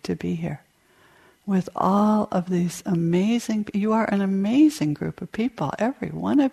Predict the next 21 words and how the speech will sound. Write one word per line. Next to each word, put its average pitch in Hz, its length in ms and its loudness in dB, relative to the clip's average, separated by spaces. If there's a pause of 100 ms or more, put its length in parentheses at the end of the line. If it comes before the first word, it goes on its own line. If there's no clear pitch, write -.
you." 131 200 -10 (840)
And, 196 680 8
you 175 140 4
know, 202 100 4
and 160 120 6
I'm 151 120 4
teaching 196 400 0
with 147 180 2
amazing 147 640 2
teachers, 262 680 0
and 139 140 -2 (340)
we've 147 160 4
had 147 220 2
amazing 139 640 -2
managers 196 640 2
and 156 200 -4
cooks, - 460 0
and 135 160 -2 (840)
the 143 100 -6
crickets - 640 -2
were 143 240 -4